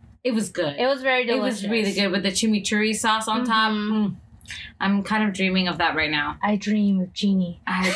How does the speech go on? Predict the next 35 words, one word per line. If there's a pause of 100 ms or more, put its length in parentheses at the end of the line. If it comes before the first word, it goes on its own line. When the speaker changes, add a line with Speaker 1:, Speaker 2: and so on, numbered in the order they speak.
(120)
Speaker 1:
yeah. (260)
I
dream
Speaker 2:
<laughs>
Um,
Speaker 1:
of
top
sirloin.
<laughs> (960)
And
then
last
but
not
least,
we
tried
the
pineapple
tiki
bitter
cocktail
from
Golden
Dreams.
Speaker 2:
Now
that
one (220)
hit
the
spot. (160)
Speaker 1:
<laughs>
It
was,
like,